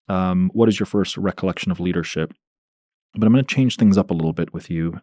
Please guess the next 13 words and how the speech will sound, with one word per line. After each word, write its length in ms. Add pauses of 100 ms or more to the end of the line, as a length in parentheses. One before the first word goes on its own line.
um, 400
only 140
because 300
of 100
something 300
that 80
I, 100 (120)
that 180
I 60
know 140
about 260
you. 200 (600)
And 360